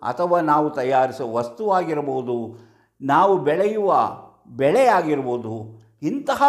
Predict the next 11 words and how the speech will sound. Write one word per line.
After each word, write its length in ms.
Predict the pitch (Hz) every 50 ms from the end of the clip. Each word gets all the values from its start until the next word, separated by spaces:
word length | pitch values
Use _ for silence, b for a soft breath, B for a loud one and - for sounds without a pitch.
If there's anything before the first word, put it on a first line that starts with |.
| 277
ವಸ್ತುಗಳನ್ನು 1000 | 277 262 240 214 - - 226 208 196 185 180 170 156 139 120 90 - - - - _ _ _ 135
ಜನರು 380 | 117 147 165 185 254 302 311 311
ಇಷ್ಟಪಡುವ 600 | 294 233 - - - 240 240 - 226 214 208 180
ಹಾಗೆ 720 | 156 180 147 156 151 151 143 143 131 117 98 95 - - _ - -
ಅದನ್ನು 440 | - 139 165 226 262 247 233 214 -
ತೋರ್ಪಡಿಸುವುದು, 1300 | 160 151 185 226 226 226 - 208 185 165 - - 143 131 135 131 135 127 123 104 101 - - - _ -
ಅದನ್ನು 480 | 127 151 202 226 240 247 226 214 - -
ಪ್ರಚುರಪಡಿಸುವುದು, 1200 | 170 165 160 226 247 247 220 202 208 185 170 - 170 147 131 135 127 123 131 135 127 113 101 B B B B -
ಅದನ್ನು 300 | 147 - 226 226 220 208
ಪ್ರಚಾರ 460 | - 180 170 165 170 196 208 277 285 262
ಮಾಡುವುದು, 840 | 247 226 202 175 165 151 143 139 127 127 139 131 117 104 90 B